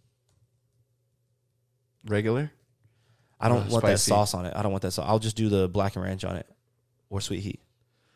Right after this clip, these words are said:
Speaker 1: Have you seen they have a new one, the black
Speaker 2: Blackened.
Speaker 1: and ran-, uh, black and, yeah.
Speaker 2: Yeah, they have a, you can do, you can
Speaker 1: Have
Speaker 2: do
Speaker 1: you had
Speaker 2: black,
Speaker 1: it?
Speaker 2: you get, I've had the black and tenders.
Speaker 1: Bro, you know what you need to have?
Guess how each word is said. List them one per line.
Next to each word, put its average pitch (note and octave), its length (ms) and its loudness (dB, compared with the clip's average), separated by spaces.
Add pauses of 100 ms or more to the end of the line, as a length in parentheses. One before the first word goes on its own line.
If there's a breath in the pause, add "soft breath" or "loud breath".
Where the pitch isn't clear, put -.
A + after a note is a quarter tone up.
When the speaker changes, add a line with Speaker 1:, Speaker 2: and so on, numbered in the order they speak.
(120)
Speaker 1:
Have G#2+ 120 -4
you A2+ 80 0
seen C#3 140 2
they C3 80 4
have C3 120 0
a A2+ 60 2
new G2+ 200 0
one, B2+ 140 0
the G#2 120 -2
black G#2 240 -4
Speaker 2:
Blackened. G#2 340 2
Speaker 1:
and G#2+ 240 -4 (120)
ran-, G2 80 -6
uh, - 40 -4
black G#2 260 -4
and, G2+ 240 -4 (100)
yeah. F#2+ 180 -6
Speaker 2:
Yeah, F2 180 -2 (120)
they B2 100 0
have B2 120 2
a, A2 360 4
you B2 120 0
can B2+ 60 -6
do, A#2 520 0
you A#2 120 -8
can B2+ 80 -4
Speaker 1:
Have B2 40 4
Speaker 2:
do C3 60 4
Speaker 1:
you A2+ 100 4
had A2 120 6
Speaker 2:
black, E3 140 0
Speaker 1:
it? - 120 -16
Speaker 2:
you A2+ 100 -6
get, - 280 -2 (280 loud breath)
I've C3+ 120 6
had E3 100 4
the C#3 80 6
black C3+ 300 4
and A2 100 -2
tenders. B2 340 4
Speaker 1:
Bro, G2+ 200 -2
you G#2 180 -2
know C#3 160 2
what C#3 180 0
you A#2+ 120 0
need B2 160 0
to A2+ 60 -2
have? G#2+ 440 0